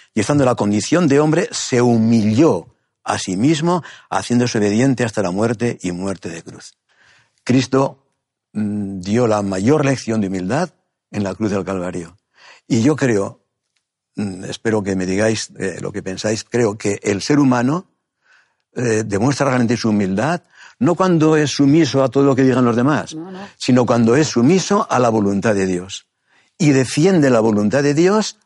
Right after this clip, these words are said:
Speaker 1: ante cualquier circunstancia y en cualquier situación.
Speaker 2: La firmeza no está reñida con el orgullo, o sea, claro.
Speaker 1: Y parece ser que a esa experiencia llegó Nabucodonosor. No hay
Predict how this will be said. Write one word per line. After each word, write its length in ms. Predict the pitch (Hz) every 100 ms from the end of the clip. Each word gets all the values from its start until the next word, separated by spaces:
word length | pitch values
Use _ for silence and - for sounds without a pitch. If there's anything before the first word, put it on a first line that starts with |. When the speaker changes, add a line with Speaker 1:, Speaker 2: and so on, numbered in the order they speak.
| _
Speaker 1:
ante 280 | 117 113 113
cualquier 400 | 110 104 135 151
circunstancia 800 | 151 143 143 143 123 131 147 - _ -
y 80 | 110
en 80 |
cualquier 260 | 101 92 104
situación. 400 | 104 92 90 87 -
Speaker 2:
La 120 | -
firmeza 360 | 180 170 175 185
no 60 |
está 140 | 170 165
reñida 360 | 147 151 151
con 140 | 143 143
el 120 | 151
orgullo, 260 | 156 165 156
o 20 |
sea, 140 | -
claro. 180 | 151 123 - _
Speaker 1:
Y 160 | - 131
parece 300 | 107 110 117
ser 200 | 143 131
que 100 | 110
a 20 |
esa 140 | 95 113
experiencia 400 | - 110 113 135
llegó 220 | 123 98
Nabucodonosor. 680 | 95 92 90 90 90 87 147 - _ _ _ _ _ _
No 280 | 92 85 92
hay 520 | 110 117 101 90 -